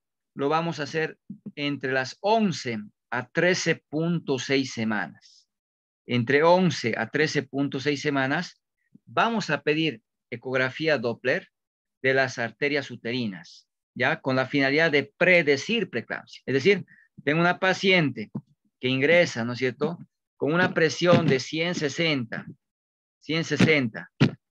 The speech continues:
y que está cursando una gestación de once, doce o trece semanas, le puedo pedir la ecografía Doppler y que me valore las arterias uterinas. ¿Qué es lo que tendríamos que encontrar?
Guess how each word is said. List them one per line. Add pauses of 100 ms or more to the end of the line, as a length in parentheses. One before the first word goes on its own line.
(140)
y
que (200)
está
cursando
una
gestación
de
once,
doce
o
trece
semanas, (500)
le
puedo
pedir
la
ecografía
Doppler
y
que
me
valore
las
arterias
uterinas. (640)
¿Qué
es
lo
que
tendríamos
que
encontrar?